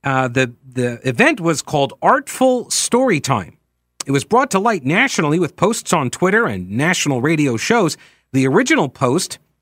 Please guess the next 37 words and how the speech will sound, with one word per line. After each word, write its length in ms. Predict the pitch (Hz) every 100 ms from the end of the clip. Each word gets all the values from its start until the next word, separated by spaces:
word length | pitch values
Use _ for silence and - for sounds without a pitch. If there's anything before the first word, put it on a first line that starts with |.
| _ _
by 320 | 123 143 147
the 140 | 139 135
Museum 420 | 135 131 180 151
of 120 | 127
Art, 280 | 208 208 - _ _
which 120 | 147 147
has 120 | 120
since 220 | 233 196
been 180 | - 139
removed, 400 | 113 180 120 - _ -
said 300 | - 208 196
it 80 |
was 140 | 180 165
to 100 | 185
be 140 | 185
a, 120 | 175 160
quote, 360 | - 196 180 _
"lively 760 | 120 131 214 311 277 311 320 285
story 560 | - - 254 302 311 269
time 400 | 214 233 233 220
inspired 840 | 160 - - 196 202 196 196 170
by 260 | 156 139 117
art 380 | 175 214 240 - -
and 260 | 131 117 107
children's 580 | - 214 196 202 180 117
books," 520 | 117 - - - - _ _ _
and 280 | 202 220 175
was 200 | 180 180
presented 500 | - 135 135 135 120
by 200 | 123 123
Stormy 640 | - - 214 240 233 226
Day, 480 | 160 156 190 123 80 _ _ _ _ _ _
one 220 | 127 147
of 180 | 151 127
the 280 | 139 131 113 _ _
drag 380 | 143 208 285 202
queens 480 | 156 135 123 151